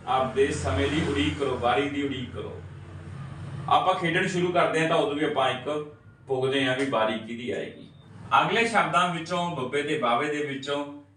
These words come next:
ਇੱਕ ਸ਼ਬਦ ਅਸੀਂ ਕਰਦੇ ਹਾਂ ਬੱਬੇ ਦੇ ਉੱਤੇ ਅੱਧਕ, ਲੱਲਾ ਮੁਕਤਾ ਬੱਲ। ਤੇ ਇੱਕ ਸ਼ਬਦ ਅਜਿਹਾ ਹੋਰ ਅਸੀਂ ਲਿਖਦੇ ਹਾਂ ਬਾਵੇ ਦੇ ਉੱਤੇ ਅੱਧਕ, ਲੱਲਾ ਮੁਕਤਾ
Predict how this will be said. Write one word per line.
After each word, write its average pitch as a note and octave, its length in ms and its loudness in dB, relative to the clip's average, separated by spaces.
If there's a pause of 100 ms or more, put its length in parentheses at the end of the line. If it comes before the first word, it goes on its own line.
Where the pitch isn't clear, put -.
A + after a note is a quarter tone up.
(160)
ਇੱਕ C#3 180 -8
ਸ਼ਬਦ C3+ 380 0
ਅਸੀਂ C3+ 200 -4
ਕਰਦੇ A#2+ 300 -4
ਹਾਂ B2+ 60 -2
ਬੱਬੇ A2+ 360 -4
ਦੇ C3+ 80 -2
ਉੱਤੇ B2 260 -4
ਅੱਧਕ, A2+ 520 -4 (760)
ਲੱਲਾ A2 420 0
ਮੁਕਤਾ G#2 340 -2
ਬੱਲ। G2 400 -2 (1500)
ਤੇ C3+ 80 0
ਇੱਕ C3+ 260 -2
ਸ਼ਬਦ A#2+ 380 2
ਅਜਿਹਾ A#2+ 320 0
ਹੋਰ A#2+ 260 4
ਅਸੀਂ A#2+ 180 -2
ਲਿਖਦੇ A2 200 -4
ਹਾਂ A#2+ 80 -2
ਬਾਵੇ D3+ 340 0
ਦੇ E3 120 0
ਉੱਤੇ A2+ 260 0
ਅੱਧਕ, G2+ 600 -2 (1300)
ਲੱਲਾ A2 340 2
ਮੁਕਤਾ G#2 600 0